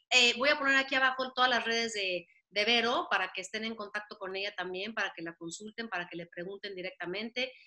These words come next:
En Facebook está como El Bien Dormir, en Instagram también, arroba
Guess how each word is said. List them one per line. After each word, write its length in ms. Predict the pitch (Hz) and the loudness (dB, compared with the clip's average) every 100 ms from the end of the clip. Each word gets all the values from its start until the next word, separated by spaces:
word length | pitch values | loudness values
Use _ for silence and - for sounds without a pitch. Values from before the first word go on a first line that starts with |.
| _ | _
En 500 | 185 185 185 180 185 175 | -8 -6 -6 -6 -8 -4
Facebook 360 | 220 220 220 220 | -2 0 -2 -8
está 440 | 190 214 214 226 - | -6 0 2 2 0
como 420 | 190 190 185 185 | -6 -4 -4 -6
El 260 | 202 196 180 | -6 -6 -6
Bien 220 | 196 208 | -4 -4
Dormir, 540 | 202 196 214 269 330 370 - - - | -4 -4 0 2 4 2 -6 -12 -4
en 600 | 208 208 202 196 202 202 | -4 -4 -6 -6 -6 -6
Instagram 460 | 240 240 233 220 208 | -4 -2 0 0 -2
también, 380 | 196 226 285 | 0 2 2
arroba 360 | 202 202 226 247 | 2 0 4 6